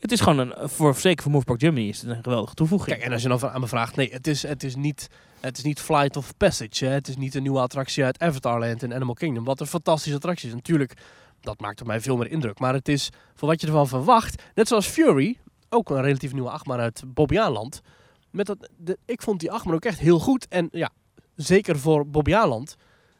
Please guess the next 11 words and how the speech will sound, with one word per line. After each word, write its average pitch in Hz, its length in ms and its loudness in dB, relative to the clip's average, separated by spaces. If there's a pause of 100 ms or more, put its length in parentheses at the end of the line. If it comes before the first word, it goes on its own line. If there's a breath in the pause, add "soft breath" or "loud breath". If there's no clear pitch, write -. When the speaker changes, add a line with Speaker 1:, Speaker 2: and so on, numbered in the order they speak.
Speaker 2:
Fury 220 280 -2
is 143 140 -2
echt 233 240 -6
een 156 140 -6
toptoevoeging 135 640 -2
aan 117 140 -6
het, 113 180 -8
aan 123 140 -6
het 117 120 -8 (280)
Europese 139 540 0
achtbanenaanbod. 120 800 -2